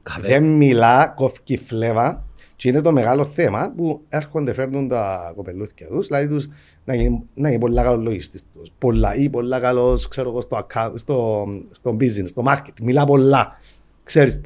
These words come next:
Speaker 2: τέλος, ε, βλέπουν το marketing, ξαναείπαμε τα. Άρα έρχεται ο γονιός, αποφασίζει, το κοπελούι λαλεί σου, «Έχω δύο επιλογές. Αμαλώνω με τον παπά μου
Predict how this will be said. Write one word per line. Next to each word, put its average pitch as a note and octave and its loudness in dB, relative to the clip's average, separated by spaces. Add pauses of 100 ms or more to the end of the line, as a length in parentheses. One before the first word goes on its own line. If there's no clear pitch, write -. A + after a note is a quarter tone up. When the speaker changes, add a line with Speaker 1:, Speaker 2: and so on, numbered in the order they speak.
(120)
Speaker 2:
τέλος, A#2+ -2
ε, A2 -2
βλέπουν B2 2
το A#2 2
marketing, A2+ -4 (100)
ξαναείπαμε A2+ -4
τα. A#2 -8 (680)
Άρα F3 4
έρχεται G3 -2
ο - 2
γονιός, D#3 0
αποφασίζει, C#3+ 0
το - -14
κοπελούι F#3+ 0
λαλεί E3+ 0
σου, E3 -4
«Έχω D#3 -4
δύο - -6
επιλογές. - -8
Αμαλώνω B2 0
με C3 -2
τον F#2+ -6
παπά G2 -4
μου A#2 -8